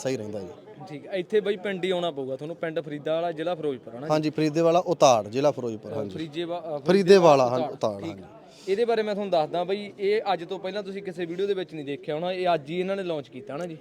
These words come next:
Speaker 1: ਹਾਂਜੀ, ਇਹ ਜਿਹੜਾ
Speaker 2: ਟਰੈਕਟਰ
Speaker 1: ਮਤਲਬ ਜਿਹੜਾ ਪਿੱਛੇ ਵਾਲਾ, ਹਾਂਜੀ, ਐਡਜਸਟਮੈਂਟ ਵਾਲਾ ਜਿਹੜਾ,
Speaker 2: ਜੀ।
Speaker 1: ਜਿਹੜਾ
Speaker 2: ਇਹਦੇ
Speaker 1: ਕੰਪੈਨ
Speaker 2: ਵਿੱਚ
Speaker 1: ਵਾਂਗੂ ਹਿੱਸਾ ਸੀ,
Speaker 2: ਅਪਡੇਟ,
Speaker 1: ਹਾਂ,
Speaker 2: ਅਪਡੇਟ ਦਿੱਤਾ
Speaker 1: ਅਪਡੇਟ ਵਾਲਾ ਉਹ ਸਾਡੇ ਕੋਲ, ਹਾਂਜੀ, ਫਸਟ ਟਾਈਮ ਹੁਣ ਤੱਕ।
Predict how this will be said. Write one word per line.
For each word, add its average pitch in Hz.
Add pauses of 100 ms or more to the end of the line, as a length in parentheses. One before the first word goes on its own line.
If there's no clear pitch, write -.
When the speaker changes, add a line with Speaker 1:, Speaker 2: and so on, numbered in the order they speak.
(120)
Speaker 1:
ਹਾਂਜੀ, 160
ਇਹ 151
ਜਿਹੜਾ 185
Speaker 2:
ਟਰੈਕਟਰ 190
Speaker 1:
ਮਤਲਬ 190
ਜਿਹੜਾ 190
ਪਿੱਛੇ 175
ਵਾਲਾ, 170
ਹਾਂਜੀ, 147
ਐਡਜਸਟਮੈਂਟ 147
ਵਾਲਾ 147
ਜਿਹੜਾ, 170
Speaker 2:
ਜੀ। -
Speaker 1:
ਜਿਹੜਾ 143
Speaker 2:
ਇਹਦੇ 180
Speaker 1:
ਕੰਪੈਨ 156
Speaker 2:
ਵਿੱਚ 165
Speaker 1:
ਵਾਂਗੂ 185
ਹਿੱਸਾ 180
ਸੀ, 185
Speaker 2:
ਅਪਡੇਟ, 180
Speaker 1:
ਹਾਂ, 175
Speaker 2:
ਅਪਡੇਟ 160
ਦਿੱਤਾ 151
Speaker 1:
ਅਪਡੇਟ 180
ਵਾਲਾ 185
ਉਹ 185
ਸਾਡੇ 156
ਕੋਲ, 160
ਹਾਂਜੀ, 139
ਫਸਟ 127
ਟਾਈਮ 117
ਹੁਣ 104
ਤੱਕ। -